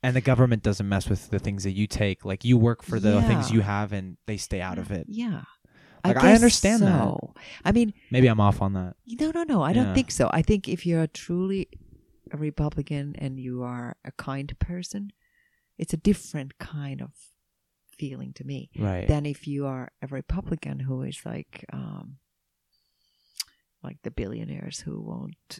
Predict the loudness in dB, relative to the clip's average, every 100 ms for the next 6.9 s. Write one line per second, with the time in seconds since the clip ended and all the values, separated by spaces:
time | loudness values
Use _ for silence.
0 | _ -8 -8 -8 -8 -8 -6 -8 -8 -8
1 | -10 -10 -12 -12 -12 -10 -2 0 0 0
2 | -2 -2 -4 -6 -8 -6 -6 -6 -10 -12
3 | -14 -14 0 0 2 0 -2 -4 -4 -6
4 | -8 -4 -4 0 -2 -2 -10 _ _ _
5 | _ _ _ 2 4 4 4 4 2 -2
6 | -2 -8 -14 -12 -6 -2 -2 -4 -10